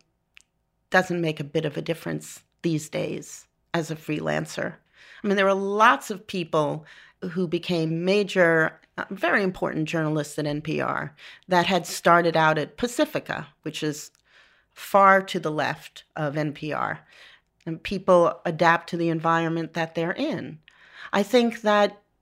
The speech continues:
you do what's right for you at the time, and as long as you're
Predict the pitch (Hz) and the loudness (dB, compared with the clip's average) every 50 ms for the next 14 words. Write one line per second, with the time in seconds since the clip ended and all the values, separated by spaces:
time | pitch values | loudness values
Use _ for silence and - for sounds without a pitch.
0 | _ _ - - _ _ _ - - 175 160 170 196 226 233 240 233 196 165 151 | _ _ -20 -20 _ _ _ -8 -4 -2 0 2 4 4 4 2 2 -2 -4 -10
1 | 143 151 _ - 220 233 226 226 214 190 180 180 - - 165 175 190 214 208 - | -14 -14 _ -2 0 2 2 2 4 4 4 2 2 0 0 2 4 4 2 0
2 | - - - 190 190 180 175 175 175 - 175 - - - 240 269 262 196 156 139 | -4 -2 0 2 4 4 2 2 0 -2 -8 -8 -10 -10 -8 -6 -4 -4 -4 -4
3 | 151 175 - 170 175 170 - 202 202 202 220 247 262 233 208 190 190 - 185 170 | -4 -4 -4 -6 -6 -6 -6 -4 -2 -2 -2 -2 -2 -2 -4 -6 -4 -4 -2 -2
4 | 165 170 | -4 -4